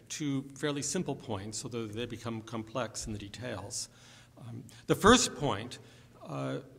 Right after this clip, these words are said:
concerns the administrative conflict with federalism.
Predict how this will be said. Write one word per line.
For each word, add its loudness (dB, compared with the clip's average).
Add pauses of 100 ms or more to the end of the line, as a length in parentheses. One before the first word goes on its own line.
concerns 2
the 0
administrative 2
conflict -2
with -8
federalism. -2